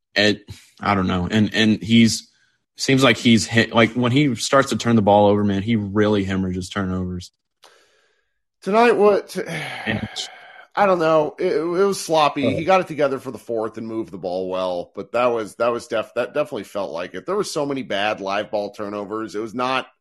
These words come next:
Speaker 2: the whole team had that issue. There was some weird stuff tonight.
Speaker 1: Yeah, I gue-, I guess, but I, I, I guess that kinda almost translates to the rest of the team
Speaker 2: Yeah.
Speaker 1: if that's what Luke
Speaker 2: Yeah.
Speaker 1: is doing,
Speaker 2: I
Speaker 1: then
Speaker 2: think that's a fair criticism
Speaker 1: Yeah.
Speaker 2: for sure.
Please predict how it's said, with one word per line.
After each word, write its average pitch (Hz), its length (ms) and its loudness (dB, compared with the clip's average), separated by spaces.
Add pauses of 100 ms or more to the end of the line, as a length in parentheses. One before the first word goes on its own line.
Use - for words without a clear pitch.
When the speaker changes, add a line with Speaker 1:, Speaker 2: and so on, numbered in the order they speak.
(260)
Speaker 2:
the 156 80 2
whole 180 160 2
team 135 260 -10
had 104 240 -6
that 98 180 -6
issue. 95 360 -8
There 127 100 -4
was 151 140 -8
some 104 120 -14
weird 92 300 -10
stuff - 300 -12
tonight. 67 340 -16 (2500)
Speaker 1:
Yeah, 101 300 2
I 117 100 2
gue-, 110 180 2
I 120 140 4
guess, 101 260 4
but 104 160 4
I, 107 60 8 (220)
I, - 160 0
I 113 40 4
guess 113 200 0
that 98 180 -2
kinda 101 400 -2 (160)
almost 101 240 -6
translates 104 560 2
to 113 80 2
the 107 60 4
rest 104 180 4
of 107 60 -4
the - 40 -8
team 110 140 4
Speaker 2:
Yeah. 214 80 8
Speaker 1:
if - 60 0
that's 95 220 0
what 101 140 0
Luke 95 120 2
Speaker 2:
Yeah. 233 140 6
Speaker 1:
is 104 80 -2
doing, 113 440 0
Speaker 2:
I - 80 -4
Speaker 1:
then 190 40 -4
Speaker 2:
think 214 120 0
that's 202 160 -2
a 170 60 -12
fair 147 200 -2
criticism 135 460 -8
Speaker 1:
Yeah. 180 80 -6
Speaker 2:
for 170 80 -4
sure. 151 340 -6